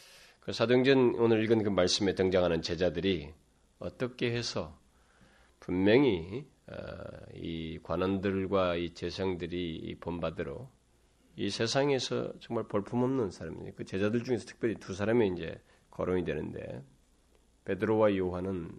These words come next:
여러분도 알다시피 어부 출신들입니다. 예, 평범하죠. 아, 일반적으로 이게 어떤 사회적인 지위라든가 이 사무적 직업이라든가 이,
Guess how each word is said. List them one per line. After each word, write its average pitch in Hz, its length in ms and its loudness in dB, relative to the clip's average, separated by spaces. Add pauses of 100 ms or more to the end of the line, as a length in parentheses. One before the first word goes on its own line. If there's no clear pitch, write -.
(160)
여러분도 90 300 -2
알다시피 82 380 -4
어부 85 300 -4
출신들입니다. - 760 -10 (240)
예, 95 120 -8
평범하죠. 98 720 -6 (920)
아, - 100 -12
일반적으로 135 720 0
이게 117 440 0
어떤 110 320 -2
사회적인 120 640 -2
지위라든가 98 640 -4
이 87 220 -8
사무적 120 520 -6
직업이라든가 85 840 -8
이, 85 240 -12